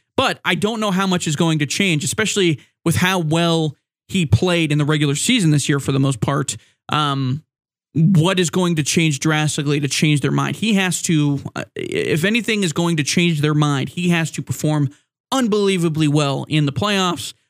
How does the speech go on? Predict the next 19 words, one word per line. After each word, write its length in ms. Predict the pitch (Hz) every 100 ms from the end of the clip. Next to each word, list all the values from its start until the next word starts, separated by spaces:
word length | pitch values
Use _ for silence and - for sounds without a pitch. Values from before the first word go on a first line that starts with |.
| _
or 320 | 160 160 143
in 120 | 143
the 80 | 147
fourth 260 | - - -
quarter, 460 | 208 208 180 156 147 _ _
or, 440 | 165 160 151 147 143
you 140 | 165
know, 160 | 165 139 -
prove 460 | - 226 240 214
that 140 | 185 147
he 200 | 185 180
has 220 | 165 147
really 240 | 170 160
changed 500 | 139 - 175 180 156
a 60 | 165
lot 360 | 151 147 143 -
in 380 | 165 160 156 147 - _ _ _ _
those 400 | 156 160 175 170
instances 840 | 165 165 - 151 - 135 143 -